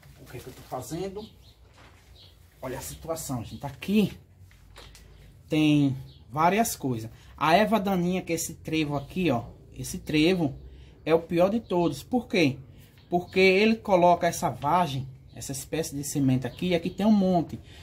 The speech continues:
E eles com-, ele começa a papocar e passar por, pras outras plantas. Onde tem vaso por perto, vai se espalhando. E daí é uma, como se fosse uma, uma contaminação. Do nada já tá cheio. Olha pra essa planta como é que tá.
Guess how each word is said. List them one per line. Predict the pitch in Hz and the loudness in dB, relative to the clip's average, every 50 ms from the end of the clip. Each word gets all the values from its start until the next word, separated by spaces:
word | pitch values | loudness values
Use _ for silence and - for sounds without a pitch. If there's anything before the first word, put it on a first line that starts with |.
| - - - | -14 -4 0
E | 135 156 | 2 2
eles | 180 208 214 - | 2 2 0 -4
com-, | - 208 196 - - - | -4 -4 -4 -2 0 2
ele | 156 175 202 202 | 2 2 2 2
começa | - 208 202 185 - 190 | 0 0 0 0 0 -2
a | |
papocar | 180 - 185 170 - - 175 165 - - 160 156 165 185 202 - | -2 0 0 0 2 2 2 2 2 0 2 2 2 2 2 0
e | - 202 | -6 -6
passar | - - 208 196 - 214 196 | -2 -2 -2 -2 0 -4 -4
por, | 202 - 220 214 208 208 208 196 - - - - - - - - - - - - - - - - - - - - - - | -2 -2 -4 -4 -4 -4 -6 -6 -8 -12 -18 -20 -20 -20 -20 -20 -20 -20 -20 -20 -20 -20 -20 -20 -20 -20 -20 -20 -8 0
pras | - 226 240 214 175 | 4 6 6 6 4
outras | 226 226 - 285 - - | 0 -2 -2 -4 -6 -4
plantas. | - 240 202 185 165 - - 180 | -2 0 2 2 2 2 2 2
Onde | 214 240 226 | 2 2 0
tem | - - 240 | 2 2 2
vaso | 233 - 175 185 180 170 170 - | 2 4 4 4 4 4 2 -6
por | 220 196 | -10 -10
perto, | - - 175 170 180 202 196 - 240 233 - _ - - - - - | -4 0 4 4 4 4 4 0 -6 -8 -8 _ -20 -20 -20 -10 -2
vai | - 175 175 | 2 2 2
se | 170 - | 2 0
espalhando. | 202 - - - 240 220 214 208 185 170 156 143 135 135 | -6 -6 -2 4 6 6 6 6 2 0 0 0 0 -2
E | 156 | -4
daí | 165 160 196 208 185 170 175 185 196 208 | -4 -2 0 0 2 0 0 -2 -2 -2
é | 190 | -2
uma, | 190 196 202 202 | -2 -2 -4 -6
como | - - - - - - - 226 240 247 | -10 -12 -16 -16 -12 -4 0 2 2 2
se | 233 - 202 | 0 -2 -6
fosse | - 233 214 - 240 | -4 -2 0 2 2
uma, | 233 233 - - - | 0 0 -2 -10 -10
uma | - 196 196 202 202 196 190 | -6 -4 -2 0 0 0 -2
contaminação. | - - 226 233 240 233 233 233 247 262 240 - - 180 139 113 - - - - - - - - - - - - - - - - - - | 0 0 0 4 4 6 6 6 4 2 0 -2 -2 -2 -2 -4 -6 -10 -16 -20 -18 -20 -20 -20 -20 -20 -20 -20 -20 -20 -20 -20 -20 -16
Do | - 135 139 247 277 | -6 2 6 6 8
nada | 247 226 214 214 220 226 240 | 8 8 8 8 6 6 4
já | 196 220 220 | 2 -2 -2
tá | - 247 254 | 0 -2 -2
cheio. | 226 - - 180 143 127 127 131 | -2 -4 -4 -4 -4 -2 -2 0
Olha | 160 208 262 254 262 | 0 0 0 0 -2
pra | 262 - - 214 214 | -4 -6 -6 -4 -2
essa | 214 214 - 262 | -2 -2 -2 -4
planta | 226 - 185 175 170 165 156 | -4 -2 -4 -4 -4 -4 -6
como | - 170 165 | -6 -6 -6
é | |
que | 165 - 185 | -6 -8 -6
tá. | - 143 113 101 - | -6 -6 -6 -6 -8